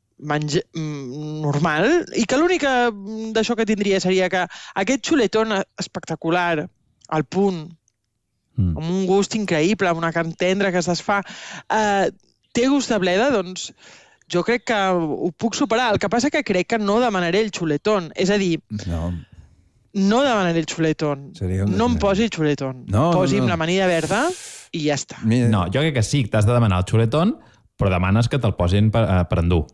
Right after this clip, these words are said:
Speaker 2: en un tàper, i te'l guardes per quan
Speaker 1: <laughs>
Speaker 2: acabis el tractament, d'aquí un any o, o quan sigui, llavors el treus, un cop de microones i vinga.
Speaker 1: I, eh, també et dic
Speaker 3: Però
Speaker 1: una cosa, et dic
Speaker 3: Mm.
Speaker 1: una cosa.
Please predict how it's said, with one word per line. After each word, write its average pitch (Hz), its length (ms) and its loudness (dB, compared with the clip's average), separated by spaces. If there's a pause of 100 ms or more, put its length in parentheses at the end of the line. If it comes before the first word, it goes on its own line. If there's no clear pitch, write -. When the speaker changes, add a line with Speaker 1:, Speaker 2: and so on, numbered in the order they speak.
(240)
Speaker 2:
en 87 120 2
un 95 120 4
tàper, 139 460 0 (580)
i - 80 2
te'l 82 180 0
guardes 156 640 0 (160)
per 90 160 0
quan 82 180 -2
Speaker 1:
<laughs> - 20 0
Speaker 2:
acabis 95 280 0
el 110 120 4
tractament, 156 680 2 (280)
d'aquí 87 360 -6
un 92 120 4
any 107 300 4
o, 113 260 4
o 104 60 0
quan 110 160 2
sigui, 175 500 0 (420)
llavors 90 320 0
el 101 140 2
treus, 277 480 0 (140)
un 117 120 4
cop 107 160 0
de 98 80 2
microones 107 540 4
i 262 60 4
vinga. 170 420 2 (500)
Speaker 1:
I, 226 160 2
eh, 220 80 2
també 202 240 0
et 220 60 -2
dic 190 80 2
Speaker 3:
Però 196 60 0
Speaker 1:
una 269 120 0
cosa, 202 300 0 (120)
et 175 120 -2
dic 113 160 0
Speaker 3:
Mm. - 40 -2
Speaker 1:
una 285 160 -2
cosa. 160 480 -2